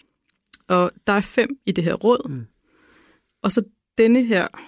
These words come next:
Speaker 1: ved den her afstemning, der bliver næstformanden nødt til at fratræde, fordi at han er inhabil.
Speaker 2: Mm.
Speaker 1: Så der kommer en højesteretsdommer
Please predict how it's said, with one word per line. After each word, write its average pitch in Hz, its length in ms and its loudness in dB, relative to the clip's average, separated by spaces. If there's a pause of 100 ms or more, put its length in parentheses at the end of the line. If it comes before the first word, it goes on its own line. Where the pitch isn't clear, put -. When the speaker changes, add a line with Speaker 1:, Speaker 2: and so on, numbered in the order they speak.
(220)
Speaker 1:
ved 196 80 2
den 220 140 4
her 226 80 2
afstemning, - 1040 -2
der 202 100 0
bliver 196 140 0
næstformanden 190 760 2
nødt 185 200 2
til 185 300 0
at 185 60 -10
fratræde, 202 720 -2
fordi - 440 -6 (180)
at 170 180 -4
han 170 200 -2
er 175 40 0
inhabil. 196 540 0 (100)
Speaker 2:
Mm. 139 220 -4 (1200)
Speaker 1:
Så - 140 0
der 190 80 0
kommer 190 460 2
en 190 140 2
højesteretsdommer 170 840 -2